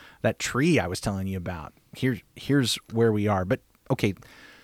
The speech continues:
let me take a little bit of a turn on this, because what I think is fascinating, we, we kind of referenced this earlier in the week,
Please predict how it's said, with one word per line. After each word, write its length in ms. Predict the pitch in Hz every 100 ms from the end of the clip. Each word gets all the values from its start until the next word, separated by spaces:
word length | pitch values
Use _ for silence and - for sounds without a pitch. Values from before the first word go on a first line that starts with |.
| _ _ _ _ _ -
let 60 | -
me 60 | 117
take 160 | 117
a 40 | 110
little 120 | 113
bit 120 | 104
of 40 | 90
a 60 |
turn 240 | - 113 113
on 160 | 90
this, 180 | 90 95
because 260 | 104 113 107
what 120 | 107
I 60 |
think 200 | 107 233
is 140 | 113 -
fascinating, 640 | 117 117 120 95 92 95
we, 120 | 113
we 120 | 113 113
kind 240 | 175 196
of 100 | 110
referenced 380 | 110 - 107 -
this 160 | 95 -
earlier 300 | 113 110 101
in 100 | 90
the 80 |
week, 400 | 92 165 104 -